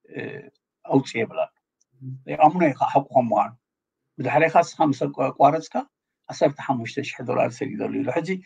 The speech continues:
ዝገረመኒ እንታይ እዩ ነይሩ? ዋላ ንዕኡ እውን፣ እ፣ ካብተን ሓሙሽተ ሽሕ ቅርሺ፣ እ፣ ን-፣ ዳ-፣ ዳሕረወት ትመስለኒ ንሳሙኤል ወልዳይ፣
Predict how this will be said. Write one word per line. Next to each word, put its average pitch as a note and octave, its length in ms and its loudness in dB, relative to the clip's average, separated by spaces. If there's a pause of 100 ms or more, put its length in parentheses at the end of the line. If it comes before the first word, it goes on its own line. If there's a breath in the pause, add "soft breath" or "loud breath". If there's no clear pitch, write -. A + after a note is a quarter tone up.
(340 soft breath)
ዝገረመኒ F#3+ 520 6
እንታይ E3+ 260 6
እዩ E3 140 0
ነይሩ? F3 180 2
ዋላ D#3 280 8
ንዕኡ C#3 180 -2 (100)
እውን፣ E3+ 260 6 (560)
እ፣ B2+ 100 6
ካብተን E3 400 4
ሓሙሽተ G#3+ 500 2
ሽሕ D#3+ 200 -2 (200)
ቅርሺ፣ D#3 260 0 (1120)
እ፣ - 120 -2
ን-፣ C3+ 240 8
ዳ-፣ C3+ 280 2
ዳሕረወት E3 460 0
ትመስለኒ B2+ 520 6 (440)
ንሳሙኤል D3 680 2
ወልዳይ፣ C#3+ 340 6